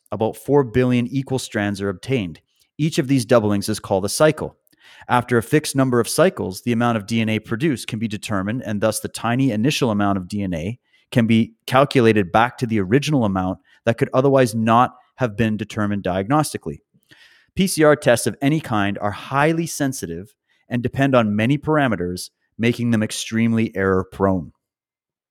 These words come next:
So what a fantastic test to be using for this t-, pandemic, eh? Due to the ex-, exponential growth of D N A, even a small change in the initial conditions or a small deviation from the usual process has a great impact on the test result.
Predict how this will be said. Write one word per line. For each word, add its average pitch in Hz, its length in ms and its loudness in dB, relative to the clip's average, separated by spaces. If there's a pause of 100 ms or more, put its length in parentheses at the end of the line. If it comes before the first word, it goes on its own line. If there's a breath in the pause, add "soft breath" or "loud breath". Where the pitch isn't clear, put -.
(280)
So 92 140 -18
what 113 360 0
a 113 80 4
fantastic 123 960 -2
test - 380 -6
to 101 60 -18
be 101 80 -6
using 98 460 -4
for - 160 -12
this 92 180 -4
t-, - 160 -20 (160)
pandemic, 87 480 -4
eh? 107 140 0 (1040 loud breath)
Due 156 240 8
to 202 100 4
the 147 140 8
ex-, - 180 2
exponential 151 640 4
growth 117 360 4
of 95 100 -4
D 113 160 2
N 110 120 4
A, 117 300 4
even 143 220 0
a 117 60 0
small 160 380 4
change 110 420 0
in 113 80 0
the 110 80 2
initial 147 280 0
conditions 110 640 -2
or 110 160 -2
a 101 60 -2
small 127 340 2
deviation 131 600 0
from 104 160 -6
the 98 80 -6
usual 127 340 -2
process 101 560 -4
has 98 160 -6
a 92 60 -2
great 107 340 0
impact 104 480 0
on 98 80 -6
the 95 80 -6
test 123 320 0
result. 90 400 -6